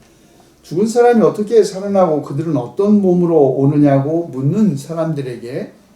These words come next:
씨와 열매의 비유를 들어 설명했죠. 땅에 심는 씨는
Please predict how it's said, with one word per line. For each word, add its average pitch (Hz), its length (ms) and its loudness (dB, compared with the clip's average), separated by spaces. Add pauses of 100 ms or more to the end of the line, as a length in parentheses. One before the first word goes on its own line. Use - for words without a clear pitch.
(360)
씨와 208 460 -2
열매의 147 500 4
비유를 131 360 0
들어 117 220 -8
설명했죠. 147 760 -6 (1080)
땅에 226 380 0
심는 214 760 2 (180)
씨는 175 800 -8